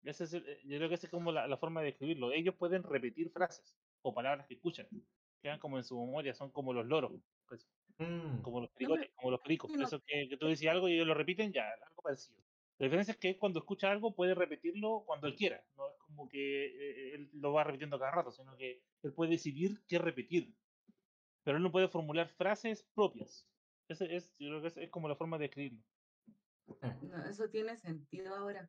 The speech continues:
Speaker 3: <laughs>
Speaker 2: Por
Speaker 3: No,
Speaker 2: eso
Speaker 3: pero a mí lo que
Speaker 2: ¿Mm?
Speaker 3: me pareció que las intenciones de cada uno eran como más egoístas y el Kukuri era mucho más como bondadoso con las demás personas.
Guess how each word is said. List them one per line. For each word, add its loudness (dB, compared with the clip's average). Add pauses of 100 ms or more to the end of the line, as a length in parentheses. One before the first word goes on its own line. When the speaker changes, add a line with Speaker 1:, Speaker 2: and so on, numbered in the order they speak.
(160)
Speaker 3:
<laughs> -4
Speaker 2:
Por 6
Speaker 3:
No, 10
Speaker 2:
eso 4
Speaker 3:
pero 2
a -4
mí -12
lo -2
que -6
Speaker 2:
¿Mm? -6
Speaker 3:
me -16
pareció -8
que 0
las -4
intenciones -4
de -2
cada 6
uno 4
eran 2
como 0
más -2
egoístas 0
y 6
el 2
Kukuri -4
era 0
mucho -4
más -4
como -6
bondadoso 0
con 2
las 2
demás 4
personas. -10